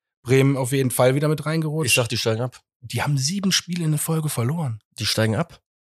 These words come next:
Speaker 2: Und ich sag, ich sag dir das Szenario jetzt, was ich mir noch nicht mal blöd zusammengesponnen hab. Ich sag dir, was passieren wird. Während Augsburg diese Woche seinen Trainer gewechselt hat und rausgeschmissen hat,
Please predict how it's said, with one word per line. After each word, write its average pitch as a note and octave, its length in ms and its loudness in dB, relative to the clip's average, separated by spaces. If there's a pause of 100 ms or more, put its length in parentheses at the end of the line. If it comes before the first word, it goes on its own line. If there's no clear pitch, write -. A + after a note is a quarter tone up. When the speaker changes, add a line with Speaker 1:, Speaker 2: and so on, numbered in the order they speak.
(340)
Speaker 2:
Und A2+ 100 0
ich A2 80 2
sag, B2 140 2
ich B2 100 -2
sag D3+ 140 4
dir D#3+ 120 2
das C#3 100 4
Szenario C#3+ 400 4
jetzt, A#2 200 2
was A2+ 100 0
ich - 100 -4
mir B2+ 320 2
noch B2 180 0
nicht C3+ 220 -2
mal C3+ 200 6
blöd A#2 320 0
zusammengesponnen A#2 720 2
hab. C#3 200 -4 (480)
Ich A2+ 100 -4
sag C#3+ 140 2
dir, D3+ 100 2
was C#3 140 2
passieren B2 400 0
wird. G2 180 -4 (480)
Während B2 220 4
Augsburg D#3 580 4
diese C#3+ 220 2
Woche D#3 160 2
seinen C#3 160 2
Trainer D#3 280 2
gewechselt A2+ 460 2
hat D3 320 -2
und A#2+ 120 -2
rausgeschmissen A#2 680 0
hat, F3 160 0